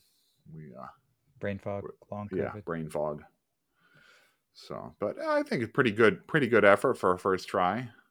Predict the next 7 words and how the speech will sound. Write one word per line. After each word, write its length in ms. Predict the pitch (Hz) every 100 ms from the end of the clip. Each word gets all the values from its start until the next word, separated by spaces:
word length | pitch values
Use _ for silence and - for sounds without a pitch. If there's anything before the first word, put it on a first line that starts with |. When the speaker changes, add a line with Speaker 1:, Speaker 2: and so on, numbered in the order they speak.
| _
Speaker 1:
Um, 420 | 98 87 82 78 80 _ _ _ _ _ _ _ _
maybe, 580 | 95 87 85 85 82 80
uh, 200 | 78 78 _ _ _ _ _ _ _ _ _ _ _ _ _ -
maybe 240 | 87 80 80
that's 300 | 82 80 95
it, 220 | 107 -
huh? 160 | 80